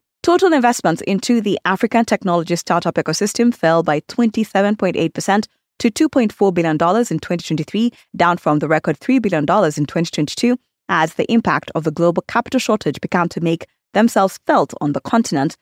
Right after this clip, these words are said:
Technology news and research company Disrupt Africa Technology Startups Funding Report of twenty twenty-three shows this is the first time the sector, which has expanded exponentially in the past few years, has declined since twenty sixteen,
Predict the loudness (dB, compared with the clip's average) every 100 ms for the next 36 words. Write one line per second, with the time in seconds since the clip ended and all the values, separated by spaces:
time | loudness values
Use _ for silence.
0 | _ _ -4 0 2 2 0 0 2 0
1 | 0 0 0 -2 -4 -2 -2 2 0 0
2 | -2 -2 -4 -4 -4 0 0 0 0 -2
3 | 0 -2 0 -2 -4 -6 -2 0 0 0
4 | -2 -6 0 2 2 0 -8 -6 -4 -4
5 | -2 -4 -4 -2 -2 -2 -2 -2 -4 _
6 | _ _ -2 0 2 2 2 0 0 0
7 | 0 -2 -4 -2 -4 -4 _ _ _ _
8 | _ 0 0 2 0 0 -2 -2 0 2
9 | 0 -2 -6 -8 -4 -2 0 0 -2 -2
10 | _ _ -4 -4 0 -2 -2 -4 0 0
11 | 0 -4 -6 -2 -2 0 -2 -4 -4 -6
12 | -6 -10 -4 2 2